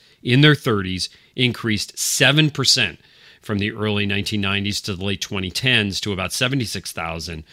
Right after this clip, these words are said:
while income for their white counterparts rose thirteen percent to about a hundred and fourteen thousand. So this idea that it's okay to take on more debt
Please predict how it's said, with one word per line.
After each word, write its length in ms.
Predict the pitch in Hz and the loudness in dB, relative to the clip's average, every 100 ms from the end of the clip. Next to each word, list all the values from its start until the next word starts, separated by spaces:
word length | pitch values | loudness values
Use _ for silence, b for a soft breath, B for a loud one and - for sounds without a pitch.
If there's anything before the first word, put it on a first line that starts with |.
| B B B | B B B
while 200 | 107 104 | 0 2
income 400 | 156 143 131 123 | 6 4 6 0
for 120 | - | 0
their 100 | 101 | -2
white 300 | 92 98 151 | 0 4 4
counterparts 580 | 113 98 92 101 95 - | 2 -4 -4 -4 -4 -4
rose 260 | 107 98 - | -4 -2 -2
thirteen 600 | - 139 180 - 107 82 | 2 2 2 2 -2 -4
percent 460 | - - 80 71 - B B B | -4 -4 -4 -8 -16 B B B
to 160 | 120 | 0
about 240 | 107 107 92 | 2 2 2
a 40 | |
hundred 280 | 85 113 95 | -2 -2 -2
and 100 | 85 | -4
fourteen 540 | 123 127 - 101 82 - - | -2 -2 -2 -4 -6 -12 -4
thousand. 600 | 107 95 113 95 82 90 | 0 2 0 -2 -6 -2
So 160 | - 139 | 2 4
this 200 | 139 165 | 4 4
idea 640 | 143 113 151 190 185 147 | 2 2 4 6 8 6
that 440 | 117 120 113 107 | 4 4 4 2
it's 160 | 151 131 | 0 4
okay 760 | 147 - - 139 139 131 123 113 | 2 2 0 4 4 4 2 0
to 140 | 117 | -4
take 240 | - 120 113 | 0 2 2
on 160 | 107 | 0
more 200 | 107 101 | 0 -2
debt 500 | 87 113 120 110 95 | 0 4 4 4 0